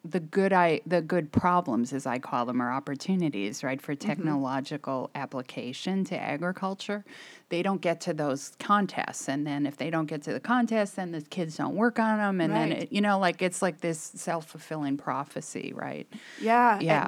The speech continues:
Speaker 2: and, and there is a lot, a lot of room for technology to help us in ag right now. One of the problems I'm working on, and one of the
Speaker 1: Mm-hmm.
Speaker 2: problems I think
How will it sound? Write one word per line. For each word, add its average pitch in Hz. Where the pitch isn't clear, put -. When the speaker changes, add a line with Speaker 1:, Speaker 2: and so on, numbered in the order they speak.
Speaker 2:
and, 220
and 233
there 262
is 247
a 208
lot, 202
a 214
lot 214
of 185
room 156
for 190
technology 185
to 160
help 180
us 165
in 170
ag 156
right 202
now. 226
One 269
of 302
the 285
problems 208
I'm 180
working 247
on, 254
and 220
one 202
of 220
the 214
Speaker 1:
Mm-hmm. 214
Speaker 2:
problems 233
I 185
think 175